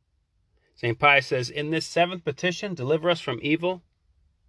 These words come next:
we ask God to free us from evils, past, present, and future, and particularly from the greatest of all evils, which is sin, from eternal damnation,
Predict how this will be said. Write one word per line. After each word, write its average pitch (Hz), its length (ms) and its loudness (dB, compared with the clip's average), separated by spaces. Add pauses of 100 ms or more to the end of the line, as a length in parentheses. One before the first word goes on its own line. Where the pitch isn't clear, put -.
(540)
we 147 180 4
ask 185 300 4
God 135 340 6
to 120 100 -8
free 180 280 0
us 127 120 4
from 113 240 -8
evils, 95 560 -6 (300)
past, - 560 -6 (540)
present, 117 500 -6 (320)
and 107 140 -8
future, - 480 -2 (760)
and 113 120 -6
particularly 208 500 2
from 165 220 2
the 147 80 6
greatest 160 500 2
of 123 100 0
all 165 240 6
evils, 107 600 -4 (140)
which 139 340 -4
is 135 300 -4
sin, 120 600 -6 (680)
from 110 160 -8
eternal 156 300 -2
damnation, 127 680 -4